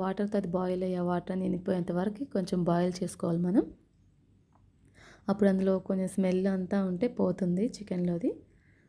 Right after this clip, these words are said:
మంచిగా అలా ఉడుకుతుంది, చూస్తున్నారు ఎలా ఉడుకుతుందో. అట్లాగా వాటర్ అంతా ఇనిపోయేంత వరకు చేసుకుని పక్కన పెట్టి పెట్టుకోవాలి. మనం ఇందాక మసాలా రెడీ చేసుకున్నాం కదా, అది చల్లారిన తర్వాత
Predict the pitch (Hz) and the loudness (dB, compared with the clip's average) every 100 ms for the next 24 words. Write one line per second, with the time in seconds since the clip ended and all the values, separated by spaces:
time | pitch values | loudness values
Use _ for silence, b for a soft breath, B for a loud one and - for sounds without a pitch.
0 | - 190 180 190 185 180 170 175 180 - | -6 -2 0 2 2 2 0 -2 -6 -2
1 | 196 196 196 180 175 175 175 175 - - | -2 -2 -2 0 2 2 2 0 -4 -8
2 | 185 277 - - - - _ _ - - | -4 -4 -6 -20 -20 -20 _ _ -20 -20
3 | - - _ - 202 190 185 175 180 180 | -20 -20 _ -8 -4 0 2 4 4 4
4 | 190 185 190 180 175 185 185 175 175 175 | 2 2 2 0 0 0 -2 0 -2 -2
5 | 202 - - 190 180 233 302 - 208 185 | -6 -10 -4 -4 -2 0 0 0 0 0
6 | 175 170 - 175 - 180 175 196 349 539 | 0 -2 -2 -6 -4 -4 -2 2 2 0
7 | - - - - - - _ - - _ | -6 -20 -20 -20 -20 -20 _ -20 -20 _
8 | - 208 202 196 190 190 190 180 202 202 | -6 2 4 4 2 0 -2 0 2 4
9 | 196 185 190 185 185 180 202 403 254 311 | 4 2 -2 -4 -4 -4 -2 2 4 4
10 | B B B - 196 190 202 196 185 190 | B B B 2 6 6 6 4 2 0